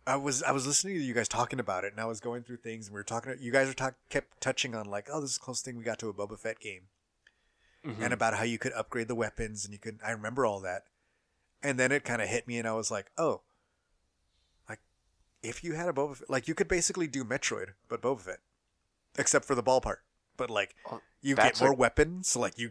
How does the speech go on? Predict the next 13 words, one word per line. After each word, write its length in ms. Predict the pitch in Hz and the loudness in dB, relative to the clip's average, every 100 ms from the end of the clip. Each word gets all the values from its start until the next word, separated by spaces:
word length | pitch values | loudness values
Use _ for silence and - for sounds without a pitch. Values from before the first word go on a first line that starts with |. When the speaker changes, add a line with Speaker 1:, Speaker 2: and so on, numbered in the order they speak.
| 139 | 0
Speaker 1:
upgrade 300 | 113 107 147 | 0 4 6
your 60 | 104 | 8
Speaker 2:
great 80 | 107 | 8
Speaker 1:
stuff, 460 | 120 147 170 - - _ _ _ _ _ _ _ _ - | 6 2 0 -4 -16 _ _ _ _ _ _ _ _ -10
exploration." 920 | 135 - 135 127 120 - 175 175 180 _ _ _ _ _ _ _ _ _ _ _ _ _ - | -2 0 0 -2 0 -2 -4 -10 -14 _ _ _ _ _ _ _ _ _ _ _ _ _ -6
Like 140 | 107 | 4
Speaker 2:
That's 240 | 104 110 | 6 6
a 60 | 113 | 2
great 480 | - - 98 104 - | -2 -2 4 4 4
point. 380 | - 101 95 - _ _ _ _ _ _ _ - - | -2 0 0 -2 _ _ _ _ _ _ _ -20 -2
Speaker 1:
And 240 | 135 135 131 | 0 0 0
the, 240 | 139 127 | 2 4
uh, 300 | 110 101 92 | 4 4 0